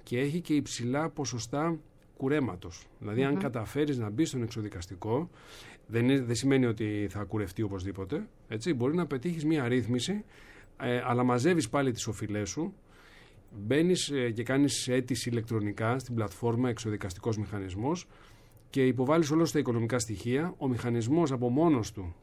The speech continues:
Speaker 1: εδώ, εδώ θυμίζει λίγο τεχνητή νοημοσύνη.
Speaker 2: <laughs> Για
Speaker 1: Ο
Speaker 2: πάμε
Speaker 1: μηχανισμός
Speaker 2: να δούμε.
Speaker 1: από μόνος του έχει έναν αλγόριθμο και σου λέει ότι εσύ με βάση την ηλικία σου, το εισόδημα που έχεις, τα, τις οφειλές που έχεις, δηλαδή που χρωστάς, χρωστάς και εδώ και εκεί και παρά εκεί.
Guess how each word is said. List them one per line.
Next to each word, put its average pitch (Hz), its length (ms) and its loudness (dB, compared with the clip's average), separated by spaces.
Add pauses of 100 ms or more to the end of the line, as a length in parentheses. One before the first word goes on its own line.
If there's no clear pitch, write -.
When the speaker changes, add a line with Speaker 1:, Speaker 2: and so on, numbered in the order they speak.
(160)
Speaker 1:
εδώ, 120 180 0
εδώ 127 360 2
θυμίζει 127 340 2
λίγο 127 180 0
τεχνητή 117 340 -2
νοημοσύνη. 123 540 2 (220)
Speaker 2:
<laughs> - 140 -12
Για - 0 -
Speaker 1:
Ο 196 80 -4
Speaker 2:
πάμε 190 100 2
Speaker 1:
μηχανισμός 180 520 4
Speaker 2:
να 175 60 2
δούμε. 170 80 4
Speaker 1:
από 135 100 4
μόνος 151 260 6
του 143 80 -2
έχει 139 100 0
έναν 170 180 2
αλγόριθμο 120 720 0 (420)
και - 100 -2
σου 117 160 -2
λέει 123 200 4
ότι 143 200 2
εσύ 127 260 2
με 113 120 2
βάση 123 320 2
την 117 160 -2
ηλικία 123 520 2
σου, 90 160 -10
το 110 100 -4
εισόδημα 131 360 0
που 127 140 -2
έχεις, 101 380 0 (480)
τα, 110 640 4
τις 117 180 0
οφειλές 123 460 2
που 113 120 -4
έχεις, 90 140 -4
δηλαδή 107 200 0
που 123 140 -2
χρωστάς, 120 440 0
χρωστάς 113 340 0
και 117 80 -4
εδώ 117 160 2
και 156 100 -4
εκεί 113 160 -2
και 170 120 -2
παρά 131 160 0
εκεί. 110 280 -2